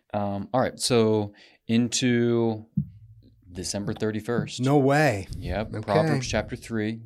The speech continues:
Speaker 2: All
Speaker 1: You
Speaker 2: right.
Speaker 1: can open your phone again.
Speaker 2: I got it.
Speaker 1: Um,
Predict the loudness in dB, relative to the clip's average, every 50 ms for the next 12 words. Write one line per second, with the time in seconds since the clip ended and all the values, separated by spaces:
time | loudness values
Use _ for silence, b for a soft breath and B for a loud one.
0 | -10 -8 -6 -4 -2 -2 -2 -4 -6 -8 -10 -8 -6 -4 -4 -2 -2 -2 0 0
1 | 0 0 0 -2 -4 -4 -4 -2 0 0 2 0 0 B B B B B B B
2 | B B B B B B B B B B B -2 0 0 0 0 0 -2 -4 -6
3 | -8 -10 -12